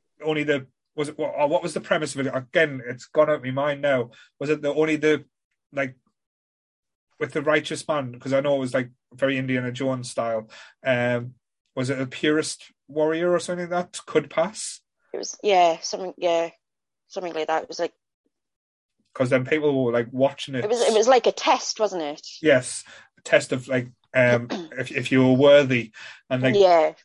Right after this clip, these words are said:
Speaker 1: that, that old couple that was sitting there watching all these, like, warriors
Speaker 2: People
Speaker 1: walk
Speaker 2: die.
Speaker 1: past, people die,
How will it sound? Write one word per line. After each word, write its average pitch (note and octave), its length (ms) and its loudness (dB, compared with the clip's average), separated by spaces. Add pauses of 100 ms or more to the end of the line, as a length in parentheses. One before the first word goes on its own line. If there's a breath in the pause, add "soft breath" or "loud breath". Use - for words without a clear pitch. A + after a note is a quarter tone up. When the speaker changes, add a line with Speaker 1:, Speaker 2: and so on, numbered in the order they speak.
(200)
Speaker 1:
that, - 180 0
that D3+ 200 2
old C#3 260 0
couple D#3 280 2
that A#2+ 140 0
was B2 140 -8
sitting D3 200 -4
there C3 160 -2
watching C3+ 600 -4
all C3 180 2
these, B2 400 -6
like, B2 200 -4 (560)
warriors C#3+ 380 4
Speaker 2:
People D3 120 2
Speaker 1:
walk E3+ 80 -4
Speaker 2:
die. D#3+ 220 2
Speaker 1:
past, - 380 -4
people - 240 0
die, C3 380 4